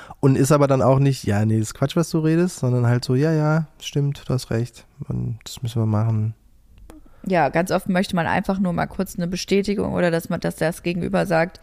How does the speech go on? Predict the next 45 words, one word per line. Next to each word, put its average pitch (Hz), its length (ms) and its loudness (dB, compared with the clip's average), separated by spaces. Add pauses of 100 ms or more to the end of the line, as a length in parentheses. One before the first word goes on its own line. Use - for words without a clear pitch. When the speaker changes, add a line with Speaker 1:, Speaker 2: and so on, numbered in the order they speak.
(120)
Speaker 1:
Dass 120 160 -2
das 117 180 -2
Leben 127 360 4
und 113 200 -2
das, - 380 -4
äh, 104 440 2
die 110 120 0
Welt 113 200 4
<laughs> - 20 -2
schlecht 113 360 0
ist. - 300 -4
Da - 140 4
will 127 100 6
man 170 160 6
kurz 170 240 2
eine 165 100 4
Bestätigung 131 520 2
für 104 160 -2
haben. 101 260 -2 (960)
Speaker 2:
Nee, 277 380 4
ich 214 180 0
sehe 240 160 2
das 254 160 2
genauso 208 500 2
wie 220 100 2
du 214 360 2
und, 180 420 2
äh, 175 400 4
wir 185 140 -2
sind 196 180 0
hier, 175 460 2
wir 190 100 -4
sind 180 160 -4
Sparring-Partner 165 640 0
und 165 80 -2
wir 165 100 0
machen 170 200 -2
das 165 140 -6
hier - 100 -2
gemeinsam, 156 440 -2
wir 165 80 -4
schaffen 165 280 -4
das 165 140 -6
auch - 140 -6
zusammen. - 440 -6